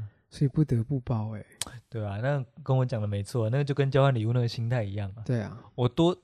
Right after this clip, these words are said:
Speaker 2: 有时候大家出题目出五百、一千，我多垫那两百，垫的不是两百，垫的是面子。
Speaker 1: 嗯。
Speaker 2: 所以，哎，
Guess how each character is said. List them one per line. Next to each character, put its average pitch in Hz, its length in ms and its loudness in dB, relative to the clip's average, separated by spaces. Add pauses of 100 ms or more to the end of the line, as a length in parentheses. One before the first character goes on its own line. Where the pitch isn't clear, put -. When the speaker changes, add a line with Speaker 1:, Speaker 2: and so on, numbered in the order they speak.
(100)
Speaker 2:
有 147 180 4
时 139 100 2
候 190 120 4
大 180 180 -2
家 165 140 4
出 165 260 0
题 139 160 -2
目 151 140 0
出 151 200 0
五 135 120 0
百、 120 180 2
一 135 80 2
千， 131 220 -2
我 110 100 -2
多 127 240 4
垫 127 180 2
那 127 100 2
两 110 220 -2
百， 104 200 -2
垫 135 180 2
的 104 80 0
不 95 100 -8
是 104 120 -2
两 98 240 -6
百， 95 180 -4
垫 110 180 -6
的 95 60 -6
是 95 100 -6
面 110 300 -2
子。 - 140 -8
Speaker 1:
嗯。 101 580 4 (260)
Speaker 2:
所 - 160 -4
以， 135 140 -2 (180)
哎， 143 160 0